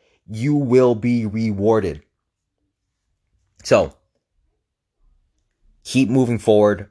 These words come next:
Amazing shit will happen. Work smart. Put yourself in position to be around the right people. Okay? So, awesome. With that being said, yo, if you got some value from this, I'd appreciate if you went on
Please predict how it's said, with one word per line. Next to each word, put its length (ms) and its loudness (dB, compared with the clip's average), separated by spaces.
Amazing 460 -6
shit 260 -4
will 100 -4
happen. 440 -4
Work 260 0
smart. 500 0
Put 120 0
yourself 340 2
in 100 -8
position 360 -4
to 60 -6
be 180 -4
around 160 0
the 60 -6
right 180 -2
people. 340 -10
Okay? 240 4
So, 320 2
awesome. 460 -4
With 100 -6
that 160 6
being 180 0
said, 400 2
yo, 340 2
if 140 -16
you 60 -4
got 140 2
some 140 -6
value 240 2
from 180 -4
this, 180 -2
I'd 180 2
appreciate 380 -2
if 140 -6
you 100 -2
went 220 -2
on 300 0